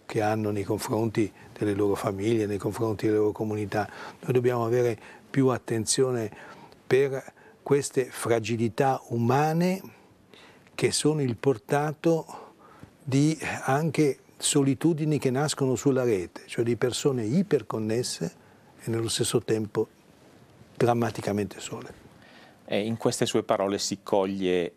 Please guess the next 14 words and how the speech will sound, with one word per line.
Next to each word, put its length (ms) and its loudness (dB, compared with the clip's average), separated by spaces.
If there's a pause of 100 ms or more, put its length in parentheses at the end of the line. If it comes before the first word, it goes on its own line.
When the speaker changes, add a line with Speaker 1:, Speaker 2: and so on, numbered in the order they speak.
(140)
Speaker 2:
la 220 -4
maturazione 720 -2
di 100 -4
un 160 -2
giornalismo 840 0
che, 260 0
come 480 -2 (340)
lei 360 0
ha 60 2
saputo 500 -2
ben, 480 -2
eh, 340 -2
presentare 840 0
nell'introduzione 1200 -2